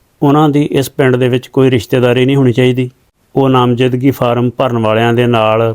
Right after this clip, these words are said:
ਪਹਿਲਾਂ ਉਹਨਾਂ ਨੂੰ ਚੰਗੀ ਤਰ੍ਹਾਂ ਜਾਣਦੇ ਨਾ ਹੋਣ, ਉਹਨਾਂ ਨਾਲ ਕੋਈ ਮਿੱਤਰਤਾ ਨਾ ਹੋਵੇ, ਉਹਨਾਂ ਨਾਲ ਕੋਈ ਉਹਨਾਂ ਦੀ ਰਿਸ਼ਤੇਦਾਰੀ ਨਾ ਹੋਵੇ, ਤਾਂ ਕਿ ਚੋਣ ਕਰਨ ਦੇ ਵਿੱਚ ਕਿਸੇ ਵੀ ਪ੍ਰਕਾਰ ਦਾ ਲਿਹਾਜ਼,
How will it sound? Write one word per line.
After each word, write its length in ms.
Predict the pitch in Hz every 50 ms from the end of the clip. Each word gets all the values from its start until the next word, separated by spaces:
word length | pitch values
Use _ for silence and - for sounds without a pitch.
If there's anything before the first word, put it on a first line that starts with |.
| - _
ਪਹਿਲਾਂ 300 | 120 120 123 127 131 127
ਉਹਨਾਂ 240 | 131 123 120 127 127
ਨੂੰ 80 | 123 120
ਚੰਗੀ 280 | - 127 120 117 120
ਤਰ੍ਹਾਂ 180 | 117 120 117 117
ਜਾਣਦੇ 420 | 107 113 104 104 107 95 110 113 113
ਨਾ 100 | 113 110
ਹੋਣ, 220 | 110 120 123 123
ਉਹਨਾਂ 240 | 127 123 120 123 120
ਨਾਲ 160 | 120 117 110
ਕੋਈ 160 | - - 123
ਮਿੱਤਰਤਾ 460 | 113 113 - - 117 110 101 117 113
ਨਾ 120 | 117 117 117
ਹੋਵੇ, 280 | 110 113 113 113 120
ਉਹਨਾਂ 220 | 120 120 131 135 131
ਨਾਲ 180 | 120 117 113
ਕੋਈ 140 | 101 - 131
ਉਹਨਾਂ 160 | 123 123 123
ਦੀ 160 | 120 131 127 120
ਰਿਸ਼ਤੇਦਾਰੀ 540 | 120 101 - - 127 117 110 113 110 113
ਨਾ 100 | 110 117
ਹੋਵੇ, 260 | 113 117 117 110 113 104 - _ _ _ _ _ -
ਤਾਂ 180 | 131 131 135
ਕਿ 180 | 131 - 139 127 131 _
ਚੋਣ 300 | - 139 131 131 131 135
ਕਰਨ 300 | 131 - 127 117 117 113
ਦੇ 120 | 113 117
ਵਿੱਚ 200 | 110 120 110 -
ਕਿਸੇ 320 | 117 - - 135 - - 143
ਵੀ 100 | 143 151
ਪ੍ਰਕਾਰ 400 | 147 - 131 120 - 120 117 113
ਦਾ 160 | 107 110 117
ਲਿਹਾਜ਼, 580 | 117 113 120 110 107 113 101 101 107 113 123